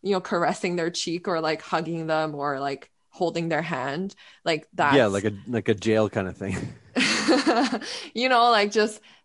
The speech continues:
Speaker 1: kind of, like, being super close to a point, like, very intimate with your other members is, um,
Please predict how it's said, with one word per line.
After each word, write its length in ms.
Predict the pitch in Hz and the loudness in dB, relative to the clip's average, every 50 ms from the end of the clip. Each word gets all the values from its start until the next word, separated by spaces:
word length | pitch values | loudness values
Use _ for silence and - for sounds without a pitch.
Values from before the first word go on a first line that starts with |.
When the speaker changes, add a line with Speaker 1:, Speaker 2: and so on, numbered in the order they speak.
| _ | _
Speaker 1:
kind 220 | - 247 196 190 202 | -2 0 0 2 2
of, 80 | 196 | 2
like, 220 | 190 170 165 170 - | 2 2 2 0 0
being 240 | 185 185 185 190 190 | 0 0 2 0 0
super 420 | - - - 180 170 175 196 175 | -4 -4 -4 -4 -2 0 0 -2
close 560 | 175 - - 156 143 147 156 170 185 - - - | -2 -2 -2 0 2 2 2 0 -2 -4 -10 -8
to 200 | - 190 160 156 | -4 -2 -2 -2
a 100 | 143 156 | -2 -4
point, 460 | - - - 165 151 147 - - - | -6 -8 -6 -4 -4 -4 -6 -6 -4
like, 220 | 165 156 147 - - | -2 -2 -2 -4 -6
very 300 | 156 175 156 151 151 - | -4 -2 0 0 0 -2
intimate 520 | - 151 165 170 - 196 175 170 175 127 | -2 -6 -6 -4 -4 -4 -2 -2 -2 -2
with 140 | 147 170 175 | -4 -6 -6
your 300 | 190 160 147 127 80 - - | -6 -6 -6 -6 -8 -6 -4
other 240 | - 143 147 156 160 | -4 -2 -2 -2 -4
members 600 | 165 151 143 151 160 175 185 190 202 202 202 - | -4 -4 -4 -4 -2 -2 -2 0 -2 -2 -4 -6
is, 460 | - - 156 151 151 147 151 - - - - - - _ _ | -8 -4 -2 -2 -2 -2 -4 -8 -18 -20 -20 -20 -20 _ _
um, 500 | - - 165 151 147 143 139 139 139 156 | -6 -2 -2 0 0 -2 -2 -6 -10 -14